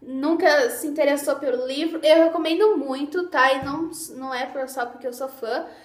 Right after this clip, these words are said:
tá? Mas o livro é muito bonito, tá? E eu, é um pouco de inspiração também pra certas pessoas. Bom, e o último livro que eu estou lendo nesse exato momento, não nesse exato momento, mas que eu estou lendo agora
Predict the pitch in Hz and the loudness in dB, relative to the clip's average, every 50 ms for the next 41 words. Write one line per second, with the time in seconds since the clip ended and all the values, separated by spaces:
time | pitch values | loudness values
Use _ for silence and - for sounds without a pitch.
0 | _ _ _ _ _ _ - 269 269 285 294 311 302 311 285 302 311 294 330 320 | _ _ _ _ _ _ 2 2 4 4 4 2 2 2 2 0 0 0 0 0
1 | 359 349 339 302 294 302 311 330 320 440 453 440 - - 370 320 294 262 247 247 | 0 0 0 -2 -2 -2 -2 0 2 2 2 2 0 0 0 0 0 -2 -4 -6
2 | 254 254 - 311 311 - - 269 254 254 269 269 269 277 277 277 269 277 285 294 | -6 -6 -8 -10 -8 -4 -2 2 4 4 4 2 2 0 -2 -2 -2 -2 -2 -4
3 | 285 - 294 269 277 285 277 285 285 285 - - 302 320 - 330 330 330 320 320 | -6 -8 -6 -4 -4 -2 -2 -2 -4 -2 2 2 2 2 2 0 -2 -2 -2 -2
4 | 330 330 349 - - - 359 349 339 339 339 - 320 302 285 294 285 285 277 277 | -4 -4 -4 -6 -8 -4 0 0 0 0 0 -2 -4 -4 -4 -6 -8 -8 -8 -8
5 | 294 294 277 285 - - 311 269 269 - - - - - - 311 302 - - - | -8 -8 -8 -8 -6 -6 -6 -6 -6 -8 -12 -16 -16 -14 -14 -14 -14 -12 -12 -14
6 | - - - - - - - 285 294 370 330 - - - - - - - - 339 | -14 -14 -18 -20 -20 -20 -8 0 4 4 4 4 4 0 -4 -10 -14 -4 4 8
7 | 392 480 508 494 440 440 480 480 - 523 508 494 480 370 359 359 359 370 - - | 10 10 12 12 10 10 10 8 6 4 4 4 4 2 4 4 2 2 2 0
8 | 381 - - - 359 359 370 415 453 - - - - - _ _ _ _ - 285 | -2 -2 0 2 4 4 4 4 2 0 -2 -10 -18 -20 _ _ _ _ 8 10
9 | 302 302 330 381 - - - 370 330 330 302 269 262 254 262 262 262 269 269 269 | 10 10 10 8 4 2 2 4 6 6 6 4 2 0 -4 -6 -8 -8 -8 -8
10 | 269 - - 254 240 240 254 262 285 294 330 320 320 247 - - - - 269 277 | -8 -8 -6 -4 -4 0 0 0 0 0 0 -2 -2 -2 -2 -6 -10 -14 -14 -12
11 | 294 294 - 294 - 262 247 247 233 240 - 262 247 233 - - - - - _ | -12 -12 -12 -12 -12 -12 -12 -12 -12 -12 -12 -14 -14 -14 -16 -18 -20 -20 -20 _
12 | _ - - - - - - _ _ - - 311 339 359 381 370 - 415 381 381 | _ -20 -20 -20 -20 -20 -20 _ _ -2 4 6 6 8 6 6 4 2 4 4
13 | 403 392 - 392 370 370 370 381 415 453 320 311 269 269 254 254 262 294 349 392 | 2 4 6 8 8 8 8 6 4 4 4 6 8 8 8 8 6 4 2 0
14 | - | -4